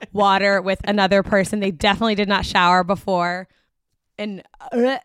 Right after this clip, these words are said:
Speaker 2: but, but I, I like, I,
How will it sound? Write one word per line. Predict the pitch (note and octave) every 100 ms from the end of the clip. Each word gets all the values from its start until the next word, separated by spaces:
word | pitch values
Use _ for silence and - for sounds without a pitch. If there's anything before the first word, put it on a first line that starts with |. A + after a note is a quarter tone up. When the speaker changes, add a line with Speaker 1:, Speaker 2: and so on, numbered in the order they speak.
| _ G3
Speaker 2:
but, | A3 G#3 G3 - _ _ _ _ _ _
but | F3+ B3 A3+
I, | A3 -
I | - A#3
like, | A3+ G#3 -
I, | A3 A3